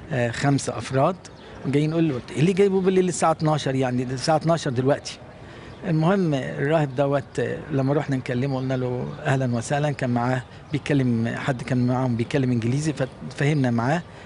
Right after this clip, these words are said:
آه، إيه الموضوع، في إيه، قدسة جاي ليه دلوقتي الساعة اتناشر بالليل دلوقتي.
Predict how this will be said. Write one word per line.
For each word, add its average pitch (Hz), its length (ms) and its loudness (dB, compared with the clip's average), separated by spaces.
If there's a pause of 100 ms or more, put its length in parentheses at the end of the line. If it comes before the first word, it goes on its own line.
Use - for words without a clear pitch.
(140)
آه، - 20 -4
إيه 147 220 0
الموضوع، 135 440 2
في 127 160 -4
إيه، 143 340 2
قدسة 143 480 -2
جاي 143 180 2
ليه 143 140 4
دلوقتي 127 380 -2
الساعة 135 200 0
اتناشر 160 340 0
بالليل 143 380 2
دلوقتي. 131 480 -2